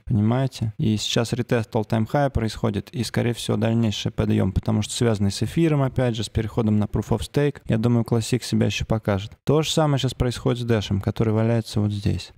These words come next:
Поэтому, чуваки, ничего не поменялось абсолютно. По Классику, кстати, да, у нас стохастик тоже валяется перепроданный. Это хороший знак. Money flow зелёный. Так что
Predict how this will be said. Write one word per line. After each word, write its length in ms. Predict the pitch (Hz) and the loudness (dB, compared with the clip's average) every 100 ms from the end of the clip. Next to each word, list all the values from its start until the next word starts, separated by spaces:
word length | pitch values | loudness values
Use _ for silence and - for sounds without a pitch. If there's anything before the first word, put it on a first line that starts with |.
| - | -2
Поэтому, 540 | 107 117 - 127 123 - - | 0 0 0 0 0 -2 -6
чуваки, 340 | - 123 - | -2 0 2
ничего 320 | 104 127 - | 0 2 0
не 120 | 120 101 | 2 2
поменялось 560 | 104 107 131 151 - | 2 2 2 0 -2
абсолютно. 480 | - - 104 95 98 | -4 0 0 0 -2
По 160 | - 107 | -2 0
Классику, 440 | 117 - 127 143 | -2 0 0 0
кстати, 360 | - - 117 120 | 0 0 0 2
да, 200 | 117 104 | 2 4
у 60 | |
нас 160 | 101 104 | 2 0
стохастик 540 | - 107 113 104 - | -2 0 0 -2 -6
тоже 260 | - 107 104 | -2 0 2
валяется 460 | 104 104 101 - | 2 2 0 -2
перепроданный. 640 | - 104 - 127 139 123 107 | -2 -2 0 0 2 2 0
Это 100 | - | 0
хороший 420 | - 110 107 107 | 0 0 0 0
знак. 360 | 107 123 139 - | 2 2 -2 -2
Money 240 | 113 110 107 | 2 2 2
flow 220 | 127 123 | 2 2
зелёный. 480 | 117 113 110 98 98 | 2 2 4 2 0
Так 220 | - 101 | 0 -4
что 320 | - - 110 | -4 -2 -2